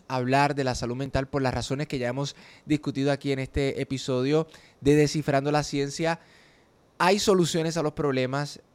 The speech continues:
Eh, si usted tiene algún problema, si usted siente que tiene alguna situación mental, busque ayuda. Y aunque no la tenga, también evalúe,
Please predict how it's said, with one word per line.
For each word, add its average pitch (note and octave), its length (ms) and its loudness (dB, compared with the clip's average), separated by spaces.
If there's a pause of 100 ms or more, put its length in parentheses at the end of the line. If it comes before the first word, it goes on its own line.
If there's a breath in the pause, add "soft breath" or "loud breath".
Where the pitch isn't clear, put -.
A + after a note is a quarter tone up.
(200)
Eh, C3 240 -4
si C3+ 120 -8
usted D#3 300 -2 (320)
tiene D#3+ 240 2
algún D3 280 -2
problema, C#3 480 0
si C#3 100 -10
usted D3 180 -8
siente D3+ 500 -2
que - 120 -8
tiene C3+ 180 -4
alguna C#3 340 -4
situación C#3+ 680 -4 (460 soft breath)
mental, C#3+ 800 0
busque D#3 440 -2
ayuda. C#3+ 520 0 (500 soft breath)
Y D#3+ 100 -4
aunque D#3+ 240 -2
no E3 100 0
la F3+ 160 2
tenga, D#3+ 280 -2
también D3 500 -2
evalúe, C#3+ 520 0